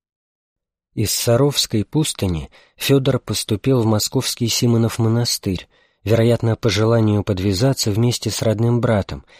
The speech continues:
который был тогда послушником этой обители. Оба они пострижены здесь в монашество. Фёдор принял пострижение и новое имя Филарета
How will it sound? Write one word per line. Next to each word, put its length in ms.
который 360
был 220
тогда 320
послушником 720
этой 280
обители. 540
Оба 320
они 280
пострижены 800
здесь 360
в 20
монашество. 800
Фёдор 480
принял 460
пострижение 960
и 100
новое 340
имя 340
Филарета 720